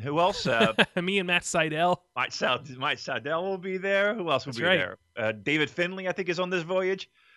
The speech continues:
Speaker 1: This sounds like a fucking road trip. It sounds really good. You guys can rent a camper van. Mm. Sounds like a good time to me.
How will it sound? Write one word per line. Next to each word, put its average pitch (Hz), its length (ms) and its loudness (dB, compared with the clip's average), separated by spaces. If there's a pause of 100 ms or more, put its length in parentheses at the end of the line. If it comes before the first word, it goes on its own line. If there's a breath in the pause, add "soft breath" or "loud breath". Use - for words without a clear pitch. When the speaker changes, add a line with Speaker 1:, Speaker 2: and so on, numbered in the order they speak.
(360 soft breath)
Speaker 1:
This 190 180 -4
sounds 147 280 0
like 127 100 2
a 117 60 0
fucking 131 400 -2
road 214 220 2
trip. - 280 -4 (160)
It 135 80 -12
sounds 135 320 -2
really 131 180 -2
good. 180 380 -2
You 123 100 -8
guys 131 280 -2
can 127 160 -14
rent 120 140 -8
a 110 40 -12
camper 175 460 -6
van. 185 400 -6 (840)
Mm. 131 200 -8 (1000 soft breath)
Sounds 127 200 -6
like 107 100 -10
a 95 60 -8
good 110 160 0
time 104 260 -2
to 87 80 -8
me. 107 160 -16